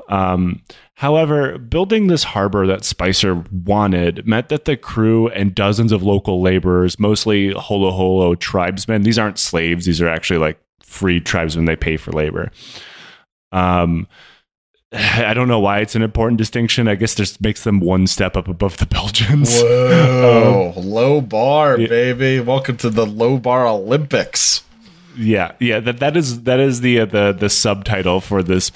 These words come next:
Speaker 1: this podcast. This, uh, low bars all around. Um, now, one of the problems with working in a, a deep lake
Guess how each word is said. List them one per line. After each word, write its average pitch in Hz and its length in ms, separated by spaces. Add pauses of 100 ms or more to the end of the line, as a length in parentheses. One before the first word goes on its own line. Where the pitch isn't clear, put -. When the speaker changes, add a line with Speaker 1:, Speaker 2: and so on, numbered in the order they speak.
(140)
Speaker 1:
this 92 200
podcast. 87 600
This, - 360
uh, 104 380
low 104 240
bars 90 360
all 82 140
around. 98 340 (580)
Um, 104 540 (460)
now, 135 280
one 160 140
of 214 40
the 240 80
problems 120 520
with 117 260
working 107 720
in 98 500
a, 95 340
a 110 140
deep 165 400
lake 85 440